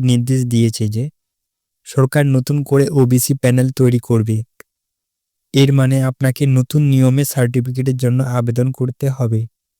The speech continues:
এখন প্রশ্ন, নতুন সার্টিফিকেট কিভাবে পাবেন? চলুন দেখি। প্রয়োজনীয় নথি,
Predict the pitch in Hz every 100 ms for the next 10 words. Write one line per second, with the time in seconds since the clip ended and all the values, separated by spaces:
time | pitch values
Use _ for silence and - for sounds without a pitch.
0 | _ _ - 135 - 156 147 123 117 113
1 | 123 - _ _ _ 135 131 151 156 143
2 | 131 135 143 135 - 139 131 127 127 113
3 | 113 113 110 113 _ _ 143 135 131 117
4 | 107 107 107 - _ _ _ _ _ _
5 | _ _ _ _ - 147 143 143 151 156
6 | 139 110 107